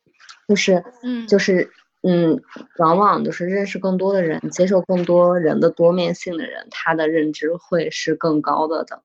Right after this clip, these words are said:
Speaker 1: 级。然后如果，如果一个人他认知水平相对比较低的话，他其实越容易坚持己见，就相对比较固执，就可能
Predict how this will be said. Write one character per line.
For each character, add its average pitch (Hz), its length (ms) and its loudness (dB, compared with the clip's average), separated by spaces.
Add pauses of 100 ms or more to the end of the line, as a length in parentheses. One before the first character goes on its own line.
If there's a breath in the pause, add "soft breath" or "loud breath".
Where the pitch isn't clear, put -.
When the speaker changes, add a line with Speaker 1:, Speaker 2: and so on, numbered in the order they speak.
Speaker 1:
级。 - 340 -12 (880 loud breath)
然 165 140 -2
后 170 100 0
如 156 160 2
果， 160 160 6 (160)
如 160 140 -2
果 175 140 6
一 156 100 2
个 156 80 2
人 143 380 -2
他 156 320 -6
认 165 240 0
知 151 360 -4
水 - 200 -6
平 - 240 -10
相 156 160 -4
对 156 100 0
比 156 60 -4
较 160 240 -4
低 160 160 -2
的 160 80 0
话， - 180 -10
他 - 220 -10
其 - 180 -20
实 147 180 -6
越 170 160 2
容 131 220 -2
易 127 80 -4
坚 151 240 -4
持 156 320 -6
己 - 240 -14
见， - 300 -2 (160)
就 - 100 -8
相 160 220 -6
对 156 100 0
比 143 80 -8
较 123 160 -4
固 - 240 -2
执， - 240 -8 (340 loud breath)
就 98 340 -2 (100)
可 - 220 -6
能 - 360 -10